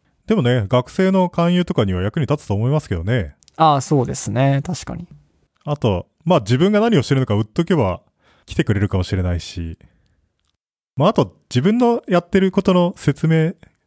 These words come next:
Speaker 1: 宣伝というのはある程度必要ですよね。
Speaker 2: そうですね。
Speaker 1: そうだよな。あとは何聞かれたかな。
Speaker 2: あ、なんか、どうや-、なんか、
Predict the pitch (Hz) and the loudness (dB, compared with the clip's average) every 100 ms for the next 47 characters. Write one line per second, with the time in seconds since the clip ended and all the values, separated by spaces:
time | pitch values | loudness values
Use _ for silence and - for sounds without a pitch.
0 | _ _ - - 151 160 156 160 95 90 | _ _ -6 0 2 2 2 2 2 2
1 | 135 156 90 - 104 95 - 76 80 90 | 2 2 0 -2 -2 -2 -4 -8 -4 -4
2 | - _ - - _ - 202 143 117 - | -6 _ -20 -20 _ -2 0 0 -2 -6
3 | 117 123 139 - _ _ _ _ _ _ | -2 0 -2 -6 _ _ _ _ _ _
4 | _ _ _ _ _ - - - 113 101 | _ _ _ _ _ -20 -16 -8 -6 -6
5 | 90 80 76 80 104 95 95 135 - 226 | -6 -10 -10 -6 -4 -4 -4 -6 -2 0
6 | 214 156 135 127 131 170 - - 123 113 | 2 2 2 2 0 -2 -2 0 0 2
7 | 107 95 123 110 92 85 82 78 - _ | 2 2 2 2 0 -2 -6 -10 -16 _
8 | _ _ _ _ _ _ _ _ _ _ | _ _ _ _ _ _ _ _ _ _
9 | - 131 - 180 208 139 120 - 160 240 | -4 -4 -4 -4 0 -2 -2 0 2 2
10 | 285 _ _ 185 220 160 | 0 _ _ -8 -2 0